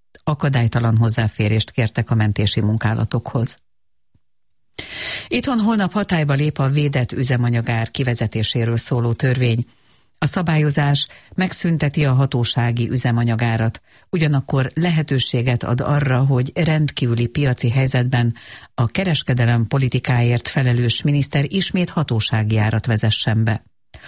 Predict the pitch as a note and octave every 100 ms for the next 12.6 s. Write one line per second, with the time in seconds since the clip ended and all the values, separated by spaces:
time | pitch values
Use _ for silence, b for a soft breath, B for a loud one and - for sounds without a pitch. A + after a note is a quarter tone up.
0 | B B D3 D#3 G#3 D#3+ - B2+ - A#2
1 | A#2+ A2 A2+ G#2 B2 C#3 C3+ A#2+ - G2+
2 | C3 C#3 C3+ C3 C3+ A#2+ - C3 B2 A#2+
3 | B B B B C#3 C#3 - G3+ F#3 C#3
4 | B2+ B2+ A#2+ - A#2 A2 - - B2 A#2
5 | A#2 A#2 A2+ B2 A#2 A#2 A2+ C3 A2+ G#2+
6 | - G#2 A2 A#2 B2 A#2 A2+ A2 G#2 G2+
7 | - G#2 G2+ - G2 G#2+ F#2 - F#2 -
8 | - _ _ - - C3 B2 C3 C3+ C#3
9 | C3+ B2 B2 B2 A#2 A2+ A2 B2 - A#2+
10 | G#2+ G#2+ A2+ B2 C3+ - A#2 G#2+ G#2+ G#2
11 | G#2 G#2 - F#2 - B B B C#3+ -
12 | F#3 D#3+ C#3+ B2+ A#2+